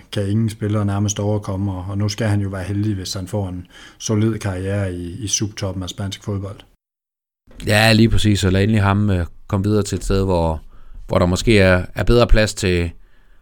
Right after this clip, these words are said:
Speaker 2: plads til en sp-, hvad hedder det, plads til en spiller af hans kaliber, fordi han var et stort talent, men, men som du helt også rigtigt også siger, at,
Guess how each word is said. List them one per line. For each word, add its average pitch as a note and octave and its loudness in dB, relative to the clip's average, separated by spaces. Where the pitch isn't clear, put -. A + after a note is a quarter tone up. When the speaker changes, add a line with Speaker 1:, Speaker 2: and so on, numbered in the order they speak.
Speaker 2:
plads A2 2
til G#2 -2
en F2+ -2
sp-, - -14
hvad G2+ 2
hedder F#2 2
det, E2+ 0
plads G2+ 0
til G2+ -8
en G2 -2
spiller G#2 0
af F#2+ 2
hans F#2 -2
kaliber, G2+ 0
fordi F#2+ 0
han G2 2
var A#2+ 8
et G#2 2
stort G2+ -2
talent, G2+ 0
men, F#2 0
men F#2 -2
som F#2 0
du F2 0
helt G2+ 2
også F#2 0
rigtigt G2 0
også F#2 -4
siger, G2+ 0
at, - -4